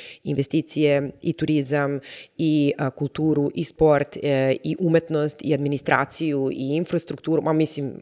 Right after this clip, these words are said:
apsolutno sve ono što je za nas važno. I onda ćeš dobiti da se to spušta kao na primjeru, recimo, Velike Britanije, o kom sam sigurna da ćemo posle pričati,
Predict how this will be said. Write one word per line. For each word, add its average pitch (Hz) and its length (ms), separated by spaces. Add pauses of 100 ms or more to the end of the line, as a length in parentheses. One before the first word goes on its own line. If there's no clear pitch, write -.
(140)
apsolutno 143 540
sve 156 220
ono 147 120
što - 140
je 143 60
za 143 100
nas 135 260
važno. 151 380 (520)
I 214 200
onda 196 180
ćeš 185 160
dobiti 165 400
da 151 80
se 147 120
to 151 120
spušta 147 400
kao 139 200
na 131 80
primjeru, 131 320
recimo, 120 300
Velike 131 280
Britanije, 127 320
o - 40
kom - 140
sam - 100
sigurna 127 200
da - 60
ćemo - 140
posle - 260
pričati, 151 460